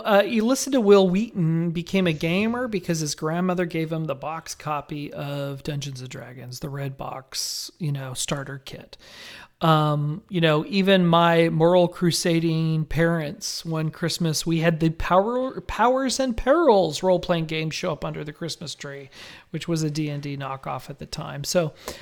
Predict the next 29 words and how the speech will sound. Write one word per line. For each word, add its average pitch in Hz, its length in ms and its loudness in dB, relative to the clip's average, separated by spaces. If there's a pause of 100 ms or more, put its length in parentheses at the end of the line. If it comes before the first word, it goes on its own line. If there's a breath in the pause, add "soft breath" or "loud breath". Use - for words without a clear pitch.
(340 loud breath)
um, 190 480 2
and 233 140 2
as 233 160 4
we've 202 160 2
talked 196 240 -8
about, 175 240 -6
there's 185 180 -6
lots 220 240 -4
of 190 140 2
really 190 240 4
great 175 320 -2
games 165 480 0
that 175 180 -4
don't 175 220 0
feel 202 240 0
like 185 180 2
they're 170 120 -4
gamer 156 340 -4
games, 147 400 -8
but, - 340 -12
um, 156 380 -8 (500 loud breath)
can 180 140 0
be 175 140 8
a 165 60 6
great 180 340 4
way 165 180 4
to 156 80 0
get 160 180 -2
somebody 147 400 -6